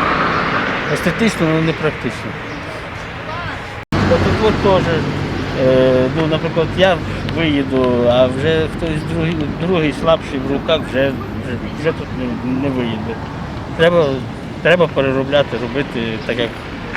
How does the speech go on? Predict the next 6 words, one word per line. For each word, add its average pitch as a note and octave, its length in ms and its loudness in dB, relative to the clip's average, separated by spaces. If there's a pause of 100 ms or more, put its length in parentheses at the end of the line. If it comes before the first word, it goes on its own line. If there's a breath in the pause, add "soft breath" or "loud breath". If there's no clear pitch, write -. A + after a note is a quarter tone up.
(640)
по-людськи, C#3 440 -2
щоб B2+ 160 -4
воно A#2 340 0
було, A#2 440 -2 (1300)
мали D3+ 280 4
доступ C#3+ 400 2